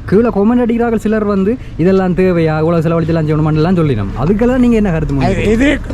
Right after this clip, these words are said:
Speaker 2: எங்களுக்கு இந்த கோயில் கட்டப்பட்டது, எம்ம-, எம்மது தலைமுறையில தான் இந்த கோயில் கட்டப்பட்டது. அடுத்த தலைமுறையில இந்த கோயில் கட்டப்படுமான்றது அரிது. அதை விளங்கணும்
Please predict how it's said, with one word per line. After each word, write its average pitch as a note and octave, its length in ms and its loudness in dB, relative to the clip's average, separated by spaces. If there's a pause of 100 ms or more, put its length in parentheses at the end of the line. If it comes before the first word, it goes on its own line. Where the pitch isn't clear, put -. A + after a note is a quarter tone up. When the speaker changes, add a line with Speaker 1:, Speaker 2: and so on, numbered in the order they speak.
Speaker 2:
எங்களுக்கு A#3+ 420 0
இந்த B3 120 2
கோயில் A#3+ 300 0
கட்டப்பட்டது, A3 800 -4 (1160)
எம்ம-, A3 340 2 (100)
எம்மது B3+ 380 2 (160)
தலைமுறையில A#3 680 0
தான் B3+ 120 0
இந்த B3 140 0
கோயில் G#3+ 280 0
கட்டப்பட்டது. E3 560 -6 (320)
அடுத்த A#3+ 420 -2
தலைமுறையில A#3+ 600 0
இந்த A#3+ 220 0
கோயில் A#3+ 240 0
கட்டப்படுமான்றது A3+ 960 -2
அரிது. G3+ 380 -2 (640)
அதை D#3+ 200 -2 (240)
விளங்கணும் E3+ 500 0